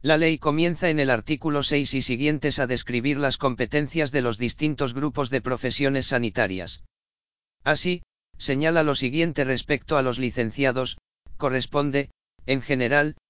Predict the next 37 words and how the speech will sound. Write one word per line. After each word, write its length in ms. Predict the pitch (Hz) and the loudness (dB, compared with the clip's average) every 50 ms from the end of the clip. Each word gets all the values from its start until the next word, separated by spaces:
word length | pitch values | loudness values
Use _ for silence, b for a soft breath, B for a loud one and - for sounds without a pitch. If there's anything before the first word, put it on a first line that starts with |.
| _ _ _ - - | _ _ _ -2 0
a 100 | 139 143 | 2 2
los 160 | 139 127 147 | 2 2 0
licenciados 680 | 147 135 - 139 123 117 113 147 151 147 143 156 147 | -2 -2 0 0 -2 -2 0 2 0 2 2 2 0
sanitarios, 720 | - 151 135 131 117 - 143 135 123 127 127 127 127 - - _ _ _ _ _ _ - | 2 0 0 0 0 0 2 0 2 2 0 0 -2 -4 -8 _ _ _ _ _ _ -4
dentro 380 | 123 151 151 147 135 160 165 147 | 0 0 0 0 2 0 0 2
del 160 | 151 139 139 | 2 4 4
ámbito 400 | 143 156 151 156 123 - 160 131 | 2 2 0 -2 0 0 0 2
de 100 | 131 123 | 2 0
actuación 540 | 113 - - 127 117 - 147 147 147 147 123 | 0 0 -2 -4 -4 0 0 0 0 2 2
para 240 | 156 147 143 135 | 0 2 2 2
el 80 | 127 117 | 0 0
que 140 | - 151 135 | 0 0 0
los 180 | 131 123 - | 0 0 0
faculta 440 | - 131 110 - 151 151 127 - 147 | -2 -2 -2 0 -2 -2 0 0 0
el 120 | 131 120 - | 0 0 0
correspondiente 840 | 139 127 127 120 - - 120 110 110 117 139 143 143 123 139 123 | -2 0 0 0 -2 0 -2 -2 0 0 0 0 0 0 -2 -4
título, 460 | - 147 135 - 139 131 127 127 127 - _ _ _ _ _ _ | -2 -2 -4 -2 -2 -2 -2 -4 -4 -6 _ _ _ _ _ _
la 160 | - 127 147 - | 0 0 0 0
prestación 600 | - 139 131 - - 127 113 - 160 160 165 131 | 0 -2 -2 0 -2 -2 0 2 0 0 0 2
personal 500 | 151 135 117 - 123 117 131 139 147 135 | 0 0 0 0 0 2 2 2 2 2
directa 440 | 135 127 143 160 - - - 151 | 2 0 0 0 -2 0 -2 -2
que 120 | - 143 135 | 0 0 -2
sea 240 | - - 151 143 131 | 0 2 2 2 2
necesaria 580 | 131 117 - 127 120 - 156 147 160 165 156 | 0 -2 -2 0 0 2 2 2 2 2 2
en 100 | 139 135 | 2 4
las 140 | 123 120 104 | 2 0 0
diferentes 600 | 117 120 - - 117 131 143 151 131 151 143 - | -2 -4 0 0 0 0 0 0 0 -2 -2 -2
fases 360 | - 151 143 135 - 151 131 120 | 0 0 0 2 0 -2 -2 0
del 160 | 135 120 107 | -2 -2 -2
proceso 480 | - 123 120 - 147 143 - - 147 | 0 -2 -2 0 0 0 0 0 0
de 100 | 127 131 | 0 0
atención 480 | 117 104 131 123 120 117 143 147 147 147 | 0 0 0 -2 -2 0 0 0 2 2
integral 500 | 143 131 120 120 107 117 127 147 147 147 | 0 0 0 -2 -2 0 2 2 2 4
de 100 | 139 135 | 2 2
la 120 | 127 123 | 0 0
salud 320 | 113 - 113 117 135 139 123 | 0 0 -2 -2 -2 -2 -2
y 180 | 139 139 123 | -2 -4 -4